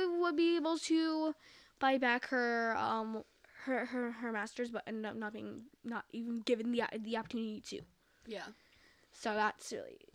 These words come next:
Speaker 1: unfortunate. Also, all, all she has to reclaim now is her reputation and her name.
Speaker 2: Oh, okay.
Speaker 1: <clears throat> So it's, like, monumental.
Speaker 2: Mm, yeah.
Speaker 1: Okay, Arya pl-,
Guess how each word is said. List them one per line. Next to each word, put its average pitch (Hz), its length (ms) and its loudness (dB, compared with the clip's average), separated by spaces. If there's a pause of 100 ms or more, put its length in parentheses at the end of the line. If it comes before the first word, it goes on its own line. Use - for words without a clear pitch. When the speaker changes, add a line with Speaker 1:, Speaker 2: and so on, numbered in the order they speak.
(120)
Speaker 1:
unfortunate. - 420 -14 (120)
Also, 254 260 0
all, 262 300 4
all 254 100 2
she 285 100 0
has 269 100 2
to 262 80 -2
reclaim 262 320 4
now 226 260 2
is 240 120 4
her 240 60 4
reputation 220 540 0
and 208 120 -10
her 196 100 -10
name. 175 320 -12 (880)
Speaker 2:
Oh, 359 180 -2
okay. 330 180 -4 (180)
Speaker 1:
<clears throat> 381 240 12
So 294 120 8
it's, 294 60 8
like, 277 160 6
monumental. 233 680 0 (320)
Speaker 2:
Mm, 254 140 0
yeah. 190 160 -2 (720)
Speaker 1:
Okay, - 160 -6 (200)
Arya 370 340 12
pl-, - 180 -6